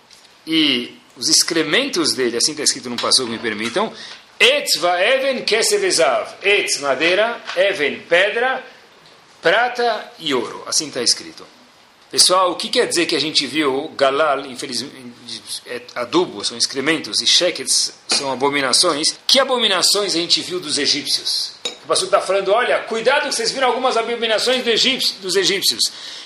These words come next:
Cuidado pra não ficar rastros disso dentro de você." O que a gente viu dos egípcios? O que que é esse shekets vegalal, que é abominação e excrementos? O que que é esse nojeira?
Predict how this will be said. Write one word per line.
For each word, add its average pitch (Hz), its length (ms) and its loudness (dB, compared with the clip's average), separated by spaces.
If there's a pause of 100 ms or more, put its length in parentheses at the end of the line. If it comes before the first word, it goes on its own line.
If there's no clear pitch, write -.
Cuidado 233 400 4
pra 247 120 2
não 262 120 0
ficar 240 640 0
rastros 220 640 0
disso 220 280 0
dentro 208 280 2
de 180 100 -4
você." 165 360 2
O 123 40 -4
que 220 120 -4
a - 20 0
gente 220 200 0
viu 156 160 -2
dos 131 180 -2
egípcios? 107 640 -4 (540)
O - 40 -18
que 185 100 -10
que 233 80 0
é - 20 4
esse 139 580 0 (420)
shekets 170 920 0 (120)
vegalal, 131 720 0 (260)
que - 80 -10
é 123 40 -6
abominação 131 840 0 (260)
e 131 160 -6
excrementos? 113 920 -2 (460)
O - 40 -20
que - 80 -14
que 220 80 -10
é - 20 -2
esse 156 220 4
nojeira? 120 440 -2